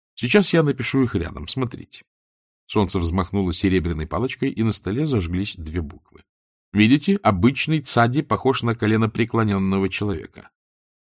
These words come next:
а Цади Софит похож на вставшего с колен навстречу сиянию истины. — Да, действительно, — сказал Капустин. — А какая между ними разница?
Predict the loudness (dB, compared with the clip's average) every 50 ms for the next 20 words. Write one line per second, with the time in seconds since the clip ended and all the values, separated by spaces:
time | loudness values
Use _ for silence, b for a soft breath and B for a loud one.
0 | _ _ 6 6 6 4 -2 -2 2 4 4 4 4 2 0 2 0 0 0 0
1 | 0 0 -2 0 0 -2 2 4 2 2 4 2 0 0 0 0 -2 -6 -8 -4
2 | 0 2 2 2 2 -2 -2 0 0 0 0 -2 -4 -4 -2 0 0 0 0 0
3 | 0 0 0 -2 -4 -4 -2 0 0 0 0 -4 -4 -2 0 0 2 2 2 2
4 | 2 2 0 0 0 0 0 -2 -4 -4 -4 -6 -8 -10 -12 -12 -12 -16 -20 _
5 | _ _ _ _ _ _ _ _ _ _ _ _ _ _ _ _ _ _ _ -8
6 | -6 -4 -4 -4 -6 -6 -2 -2 -2 -2 -2 -4 -4 -4 -6 -8 _ _ _ -4
7 | -2 -2 -4 -4 -4 -6 -6 -6 -8 -10 -8 -10 -10 -12 -12 _ _ _ _ _
8 | _ _ _ _ _ -8 -4 -2 0 2 4 4 4 4 4 2 2 2 2 2
9 | 2 2 2 2 0 0 0 -2 -2 -6 -8 -8 -12